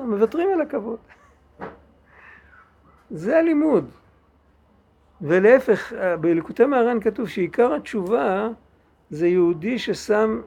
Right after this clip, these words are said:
את כבוד השם במרכז, ואת כבוד עצמו הוא שם בצד. אם תסתכלו בתורה ו', ככה היא מתחילה. על זה הוא בונה אחר כך, אה, מבנה שלם, אבל זה הפואנטה.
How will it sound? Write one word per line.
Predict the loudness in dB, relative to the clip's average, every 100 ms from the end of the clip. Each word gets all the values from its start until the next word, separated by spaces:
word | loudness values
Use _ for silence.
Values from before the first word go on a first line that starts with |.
| -10
את | -4 -4 -6 -20 -20 _ _ _ _ _
כבוד | -10 2 4 4
השם | 2 2 4 4 2 -4 -12 _ _ _
במרכז, | -2 0 -2 0 2 4 2 0 -12 _ _ _ _
ואת | -4 -4
כבוד | 4 6 6
עצמו | 2 0
הוא | -2
שם | 0 -2
בצד. | -2 -4 -2 -4 -6 -18 -16
אם | -12 -10
תסתכלו | -10 -10 -6 -4
בתורה | -2 2 4 4
ו', | 4 0 0
ככה | -2 0
היא | -2
מתחילה. | -4 -4 -4 -4 -6 -16 _ _ _ _ _ _ _ _ _ _ _ _ -20 _ _ _ _ _ _ -16 -6
על | -2 0
זה | 2
הוא | 2 4
בונה | 6 6 6
אחר | 2 0
כך, | 2 0 -2 -4
אה, | -2 0 0 -2 -2
מבנה | -2 0 0 0
שלם, | 0 2 4 4 0 -6 -12
אבל | -8 -6 -4 0
זה | 2 2
הפואנטה. | 0 -4 -4 -6 -8